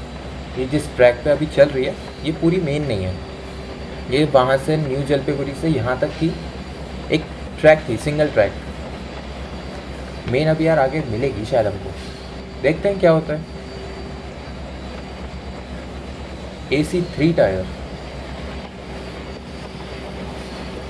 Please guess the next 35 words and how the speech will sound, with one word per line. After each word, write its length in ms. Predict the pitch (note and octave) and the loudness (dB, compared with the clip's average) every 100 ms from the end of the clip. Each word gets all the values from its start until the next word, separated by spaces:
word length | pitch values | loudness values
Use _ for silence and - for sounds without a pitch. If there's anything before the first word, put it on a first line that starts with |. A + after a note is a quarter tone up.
| - - - - - - - - | -10 -10 -10 -10 -8 -8 -8 4
यार 140 | C#3+ D3 | 4 4
एसी 240 | B2+ D3+ | 0 -2
थ्री 260 | - C3 C#3+ | 0 0 4
टायर 400 | C#3+ C#3 B2+ G#2+ | 8 8 6 2
नाम 360 | G#2 C3+ D3+ D3 | -2 0 0 0
है 160 | C#3 | 0
इसके, 580 | C3 - - - C#3+ C#3+ | -2 -6 -10 -4 -2 0
में 180 | C#3 C3+ | 0 0
तो 120 | C#3 - | -2 4
टायर 280 | A2 A2+ B2 | 6 8 6
भी 160 | B2 C3 | 2 -2
पता 240 | B2+ A2+ A#2 | -2 -2 -2
नहीं 120 | B2 - | -2 -4
कितने 260 | - A#2 | -2 -2
हैं। 260 | - D3+ - | -4 -4 -4
एक 160 | A#2+ B2 - - - - - - | -4 -4 -8 -10 -10 -10 -10 6
भाई 160 | C3+ D#3+ - | 6 6 2
आठ 260 | C3 D3+ D#3 D3+ | 6 8 6 4
टायर 280 | B2 G#2+ A2+ | 6 6 6
हैं 80 | |
और 100 | C3+ C3+ | 0 -2
तुमने 220 | C#3 D3+ - C3+ | -4 -4 -4 -4
एसी 140 | C#3 | -4
थ्री 220 | - C#3+ D3 | -4 0 6
टायर 220 | C#3 C#3 | 6 6
नाम 220 | B2+ B2+ | 4 2
क्यों 140 | B2+ A2+ | 0 0
रखा 160 | - | 0
है 60 | B2+ | 0
इसका, 160 | - | 0
पहले 220 | C3+ C3 C3 | 2 4 2
तो 80 | |
मुझे 180 | C3 C#3 | -2 0
ये 100 | C3 | 2
बताओ। 280 | A2 G2 | 2 -2